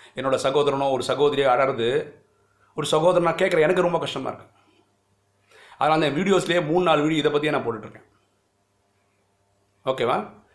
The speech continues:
முடிவு பண்ணுங்க, இனிமே அழமாட்டேன்னு முடிவு பண்ணுங்க. இது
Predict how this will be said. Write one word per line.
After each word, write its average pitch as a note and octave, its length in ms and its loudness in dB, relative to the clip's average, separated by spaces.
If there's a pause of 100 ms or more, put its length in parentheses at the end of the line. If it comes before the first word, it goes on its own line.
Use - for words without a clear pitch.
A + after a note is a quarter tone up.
(200)
முடிவு C#3+ 220 -2
பண்ணுங்க, A#2 220 -4
இனிமே C#3 280 -2 (200)
அழமாட்டேன்னு A2 680 -8
முடிவு G#2 200 -12
பண்ணுங்க. F2 260 -20 (1120)
இது A2+ 220 -6